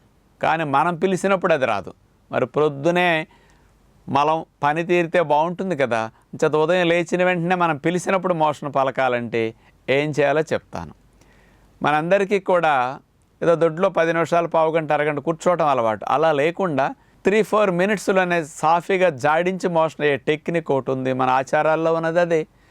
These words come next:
మంచాల దగ్గర రాగి చెంబు పెట్టుకుని కడుపు నిండా నీళ్లు తాగి వెళ్ళేవారు కదా మన తాతలు. అలాంటి మంచి అలవాటు, సింపుల్ టెక్నిక్ అనమాట. అంచేత మీరు నిద్ర లేచిన వెంటనే నోరు పుక్కిలిని చూసేసేయండి.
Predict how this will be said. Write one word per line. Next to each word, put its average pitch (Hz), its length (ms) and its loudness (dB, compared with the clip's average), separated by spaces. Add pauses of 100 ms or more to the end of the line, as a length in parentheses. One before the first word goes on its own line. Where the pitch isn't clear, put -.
(320)
మంచాల 160 400 0
దగ్గర 151 200 0 (120)
రాగి 156 280 0
చెంబు 160 140 0
పెట్టుకుని 151 360 -2
కడుపు 151 280 -2
నిండా 180 280 0
నీళ్లు 175 240 -2
తాగి 160 240 0
వెళ్ళేవారు 185 400 2
కదా 156 200 -2
మన 139 160 -2
తాతలు. 127 480 -2 (420)
అలాంటి 127 360 -2
మంచి 147 340 -4
అలవాటు, 135 560 0 (340)
సింపుల్ 196 520 -2
టెక్నిక్ 110 440 -4
అనమాట. 92 300 -8 (540)
అంచేత 156 260 0
మీరు 151 220 0
నిద్ర 147 280 2
లేచిన 165 400 0
వెంటనే 131 460 -2 (260)
నోరు 165 240 2
పుక్కిలిని 160 480 -2
చూసేసేయండి. 147 720 -2